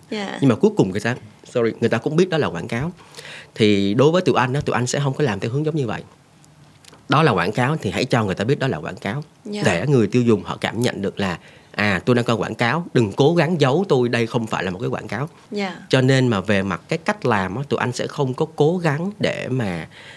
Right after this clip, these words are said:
Speaker 2: thể hiện đây không phải là quảng cáo để quảng cáo. Mà cách làm của tụi anh là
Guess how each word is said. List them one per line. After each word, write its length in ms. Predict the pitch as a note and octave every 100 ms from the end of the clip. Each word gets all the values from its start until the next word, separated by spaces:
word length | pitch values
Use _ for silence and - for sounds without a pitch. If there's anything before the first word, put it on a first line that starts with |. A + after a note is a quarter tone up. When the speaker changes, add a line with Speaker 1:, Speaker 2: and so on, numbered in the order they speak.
| - -
Speaker 2:
thể 260 | F#2 E2+
hiện 320 | B2+ G#2 - C3
đây 160 | C3+
không 240 | B2 C3+ B2
phải 180 | -
là 100 | F#2
quảng 260 | E2 F2 G2
cáo 240 | A#2 C3
để 80 | C#3+
quảng 240 | E2 E2 G2+
cáo. 280 | G#2+ C#3+ E3+ - - - -
Mà 160 | F#2+
cách 240 | - E3 D3+
làm 200 | G#2 -
của 100 | E2
tụi 140 | G#2
anh 220 | A2 A#2
là 240 | G#2+ E2+